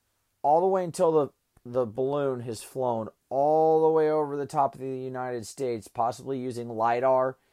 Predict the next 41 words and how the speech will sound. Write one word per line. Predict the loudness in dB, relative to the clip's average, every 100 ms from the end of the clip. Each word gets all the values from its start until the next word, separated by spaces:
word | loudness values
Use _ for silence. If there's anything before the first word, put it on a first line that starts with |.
| _
and | -6
all | -2
these | 0 2
other | 2
detection | 0 -4 0 0 -2 -10
methods | -6 -6 -6 -10 -10 -20 _ _ _ _ _ _ _ _ _
to | -12
map | -6 -2 0 -2 -4 _ _ _ _ _ _ _
the | -10
United | -6 -4 -4 -6
States, | -6 -2 -2 -2 -10 -20 -20 _ _ _ _ _ _ _
and | -6
its | -6 -8
path | -2 0 2 0 0
was | -2 -2 -6 _ _ -4
basically | -2 -2 -6 -4 -4 -4 _ _
perfectly | -4 -4 -4 -4
right | -2 0 -2 -6
through | -8
the |
m-, | -8 -10 -12
middle | -6 -2 0 -2
of |
the | -4
United | -6 -6 -6
States. | -10 -12 -12 -12 -12
Like, | -8 -8 -8 _ -8
it's, | -8 -8 -18 _ _ _
it |
went | -6 -4
right | 0 0 2
over | 0 -2
where, | -2 -4
where | -6 -6 -4
all | -4 -6
of |
our | -8 -8
nuclear | -8 -8 -4 -4 -4
silos | 0 0 0 -2 -4
are | -2
at. | 0 0 0